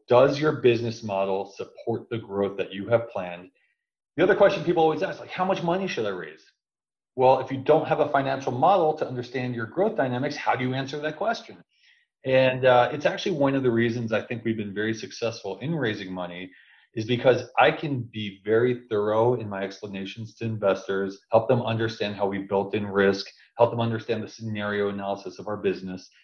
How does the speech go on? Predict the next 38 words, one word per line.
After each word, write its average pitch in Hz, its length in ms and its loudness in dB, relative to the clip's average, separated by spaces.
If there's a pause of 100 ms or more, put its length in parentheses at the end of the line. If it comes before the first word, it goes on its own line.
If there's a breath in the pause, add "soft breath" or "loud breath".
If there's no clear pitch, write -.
(260 soft breath)
You 113 160 4
know, 113 100 4
even, 127 460 2
even 113 260 -2
now 123 160 4
I 117 40 6
was 107 100 0
telling 113 180 -4
the 101 60 -6
story 147 300 4
about 107 200 4
being 107 160 -2
up 117 160 2
till 95 340 0 (280 loud breath)
one 127 180 2
A 113 40 4
M 113 160 4
last 113 260 2
night 107 280 2
and 98 200 -6
early 107 240 -2
this - 100 -6
morning. 139 300 -6
It 123 80 0
was 139 280 -4 (240)
run-, 117 360 2
running 139 360 2
through 113 220 2
a - 40 -8
huge 127 460 -6
business 131 340 -4
opportunity 156 720 -4 (340 soft breath)
from 120 140 2
a 107 80 -2
financial 104 460 0
mindset. 92 640 -2
And, 90 240 -12
uh, 90 260 2